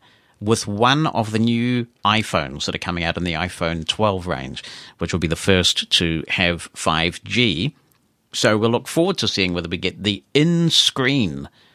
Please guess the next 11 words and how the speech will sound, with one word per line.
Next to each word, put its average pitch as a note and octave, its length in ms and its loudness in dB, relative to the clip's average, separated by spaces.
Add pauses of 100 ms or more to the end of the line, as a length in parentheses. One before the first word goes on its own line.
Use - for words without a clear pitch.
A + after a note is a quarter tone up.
(340)
fingerprint A#2 920 0
detection. - 580 -4
I D2 60 -2
think G2 280 -2
that A#2 180 0
will F#2 80 -4
be F2 160 -4
fantastic. D#2 720 -6
If D#2 160 -8
you G2+ 80 -2
can E2+ 260 -4